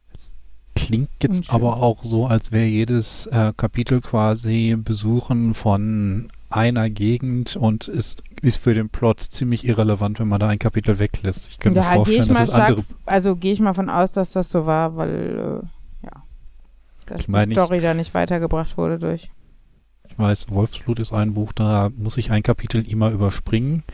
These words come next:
Speaker 1: Aber ich weiß, dass da relevante Dinge drin passieren, aber ich weiß auch, was da drin passiert. Deswegen wäre das kein Verlust. Aber dieses Kapitel irgendwie nicht zu kennen, wird der Story schon was wegnehmen.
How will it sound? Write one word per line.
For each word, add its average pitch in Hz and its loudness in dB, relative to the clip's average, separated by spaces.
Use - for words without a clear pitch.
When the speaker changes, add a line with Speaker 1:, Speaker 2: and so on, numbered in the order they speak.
Speaker 1:
Aber 113 2
ich 110 -4
weiß, 110 2
dass 123 -4
da 117 2
relevante 104 0
Dinge 123 0
drin 123 2
passieren, 123 0
aber 104 2
ich 104 0
weiß 110 2
auch, 113 0
was 117 2
da 104 4
drin 95 -4
passiert. 98 -2
Deswegen 101 0
wäre 101 2
das 104 -2
kein 101 0
Verlust. 107 0
Aber 90 2
dieses - -10
Kapitel 113 0
irgendwie 104 0
nicht 104 -4
zu - -4
kennen, 113 -2
wird 101 -2
der 104 2
Story 110 -4
schon 107 0
was 104 0
wegnehmen. 101 0